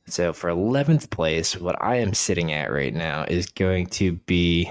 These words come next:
Fulham. So we just talked to them, and I think everybody below, uh,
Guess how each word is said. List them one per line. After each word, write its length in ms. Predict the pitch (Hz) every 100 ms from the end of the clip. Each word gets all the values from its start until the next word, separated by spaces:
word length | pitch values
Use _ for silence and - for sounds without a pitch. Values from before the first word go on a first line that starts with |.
| -
Fulham. 420 | - 87 65 78
So 240 | - - 76
we 140 | 90
just 260 | 90 117 -
talked 280 | 123 110 -
to 60 |
them, 320 | 120 113 110
and 80 | 107
I 60 | 85
think 280 | - 85 -
everybody 460 | 117 123 113 110 107
below, 560 | 98 95 95 95 95 - - - -
uh, 260 | 85 82